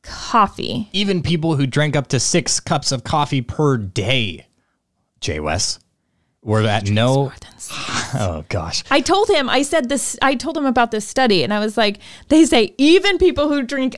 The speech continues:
Speaker 1: up to six," and I was like, "What about people who drink, like, twelve?"
Speaker 2: Yeah. If you drink enough of anything, it will cause some sort of health effect, good or bad.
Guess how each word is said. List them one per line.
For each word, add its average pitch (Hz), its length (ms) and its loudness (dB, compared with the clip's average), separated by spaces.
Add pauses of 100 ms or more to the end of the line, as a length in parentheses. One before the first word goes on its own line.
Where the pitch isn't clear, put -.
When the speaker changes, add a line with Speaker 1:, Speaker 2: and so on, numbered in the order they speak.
(140)
Speaker 1:
up 349 320 2
to 480 240 6
six," 370 420 2
and 403 100 2
I 277 60 0
was 277 140 -4
like, 254 120 0
"What 240 140 2
about 247 220 0
people 294 240 2
who 285 80 6
drink, 214 320 4
like, 208 260 4
twelve?" 208 840 2 (120)
Speaker 2:
Yeah. 107 320 -6
If 165 160 0
you 247 160 2
drink 247 300 0
enough 170 380 2
of 147 180 2
anything, 139 640 0
it 127 140 -2
will 131 180 0
cause 120 640 0
some 147 300 -2
sort 135 260 0
of 117 120 -6 (360)
health 151 420 0 (220)
effect, - 680 -4 (440)
good 139 220 2
or 131 160 2
bad. 98 440 -2